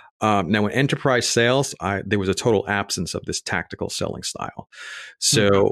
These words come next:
Speaker 1: what I did with these S E O leads is I found that people were more relationship oriented. They weren't concerned with price. They really wanted service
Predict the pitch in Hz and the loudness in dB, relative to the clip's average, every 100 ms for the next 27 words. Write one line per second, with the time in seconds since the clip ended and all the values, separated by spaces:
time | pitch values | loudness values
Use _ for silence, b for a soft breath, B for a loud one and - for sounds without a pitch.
0 | - 123 113 123 123 113 117 117 _ _ | 0 -2 4 4 4 2 2 -2 _ _
1 | _ _ _ - 202 208 110 98 104 110 | _ _ _ 4 6 8 6 2 -2 -2
2 | - 107 120 - 117 170 165 107 90 101 | 0 2 2 2 4 6 6 2 -2 -4
3 | 101 104 98 127 127 139 117 - 123 - | -2 -2 0 2 2 2 -2 -4 -6 -6
4 | 104 104 107 127 139 113 101 101 - 101 | -4 -2 0 0 2 2 2 -2 -4 -4
5 | - 98 98 - 90 101 95 131 143 120 | -2 -4 -2 -4 -4 -2 0 0 -2 -2
6 | - 107 104 98 - 92 90 - 98 98 | 0 0 0 -4 -2 -2 0 -4 -4 0
7 | 123 113 104 101 90 - 107 101 - | 0 0 0 -2 -2 0 2 2 -2